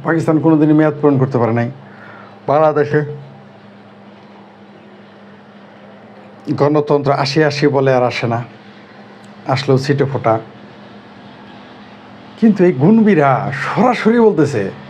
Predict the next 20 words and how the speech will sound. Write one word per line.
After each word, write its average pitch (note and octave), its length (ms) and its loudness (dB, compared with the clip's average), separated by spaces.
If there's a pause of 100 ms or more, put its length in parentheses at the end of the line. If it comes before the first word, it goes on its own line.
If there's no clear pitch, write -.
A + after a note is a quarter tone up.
(760)
যে A2+ 80 -6
তারা B2 180 -2
খিলাফত C#3 560 -2
হত্যাকারী, G#2 500 -8 (460)
এই A2+ 120 0
গণতন্ত্র C#3+ 540 0
হচ্ছে G3 320 0 (640)
খিলাফত D#3 440 0
হত্যাকারী। G2 420 -8 (1400)
আবার C3 240 0 (300)
ফতোয়া G3+ 320 0
দিচ্ছে C#3 300 -2
এখন, G2+ 280 -4 (140)
এখন C3+ 240 -2
মৌলভী D#3 280 2
সাহেবেরা C#3 420 2
ফতোয়া D#3 240 0
দিচ্ছে F3 200 -4
গণতন্ত্র A2+ 500 -2
হারাম। F#2 340 -8